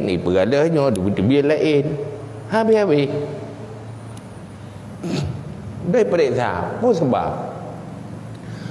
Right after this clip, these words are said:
Karena anak-anak muda Islam yang kai perlah je, di saat masa pancaroba je, masa bosan haji sadari tau. Di balik bak taut. Watai parik-parik tak,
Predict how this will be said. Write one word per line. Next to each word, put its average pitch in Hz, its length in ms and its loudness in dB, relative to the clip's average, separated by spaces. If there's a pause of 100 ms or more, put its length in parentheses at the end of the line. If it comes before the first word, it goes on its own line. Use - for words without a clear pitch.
(520)
Karena 202 400 4
anak-anak 180 400 4
muda 175 320 6
Islam 165 480 4
yang 147 240 4
kai 147 240 4
perlah 147 640 4
je, 101 160 2 (800)
di 127 160 2
saat 143 400 2
masa 135 800 0
pancaroba 120 720 4
je, 95 240 2 (960)
masa 180 240 4
bosan 190 320 4
haji 190 320 4
sadari 151 720 4
tau. 95 400 2
Di 143 80 2
balik 156 240 6
bak 123 160 4
taut. 104 320 6 (1600)
Watai 220 400 4
parik-parik 160 640 4
tak, 101 400 0